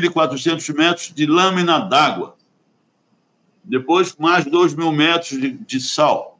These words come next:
dois quilômetros de sal para ser atravessado. E alguém viu, ou ouviu,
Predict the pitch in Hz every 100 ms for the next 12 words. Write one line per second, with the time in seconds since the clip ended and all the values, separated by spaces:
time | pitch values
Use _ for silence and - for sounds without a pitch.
0 | _ - 147 - 147 131 170 147 123 117
1 | 131 135 135 127 131 123 120 123 120 101
2 | - _ _ _ 165 180 170 202 175 135
3 | 185 113 87 _ - 151 160 123 165 170
4 | -